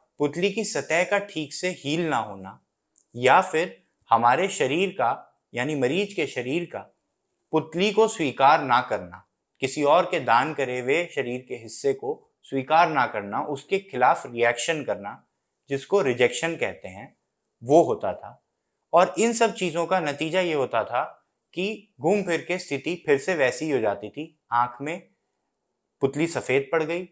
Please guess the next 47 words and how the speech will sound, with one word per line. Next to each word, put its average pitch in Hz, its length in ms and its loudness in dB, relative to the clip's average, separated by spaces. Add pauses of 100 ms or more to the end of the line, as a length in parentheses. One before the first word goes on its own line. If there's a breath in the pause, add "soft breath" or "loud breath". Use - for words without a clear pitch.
(360)
नज़र 123 400 2
फिर 110 120 -4
से 147 160 0
ख़त्म 156 300 -2
हो 147 160 -4
गई 156 280 -6 (300)
और 139 260 2
दर्द 131 300 4
और - 220 -2
तकलीफ़ 117 420 -6
आ 92 100 -14
गए। 90 180 -20 (920)
तो 151 120 2
जहाँ 135 380 2
हम 196 300 -4 (480)
इन 190 160 2
सब 208 200 2
चीज़ों 170 280 -2
के 185 120 -2
निवारण 135 500 4
के 165 180 -4
लिए 139 220 -4
पुतली 139 320 -10
का 135 80 0
ऑपरेशन 120 400 -4
करते 104 280 -8
थे, - 160 -14 (420)
वहाँ 156 200 0
घूम 175 200 -2
फिर 160 200 -4
के 151 180 -6 (360)
वापस 170 440 4
से 151 80 -2
ऐसा 135 240 -2
हो 120 180 -6
जाता 95 280 -10
था - 180 -20 (720)
और 165 320 0
करीब 202 320 0
करीब 165 440 -4
तीस 185 300 -6
से 202 100 2
चालीस 165 360 2
प्रतिशत - 520 -4
लोगों 120 280 -2
के 123 140 -6
साथ 107 260 -8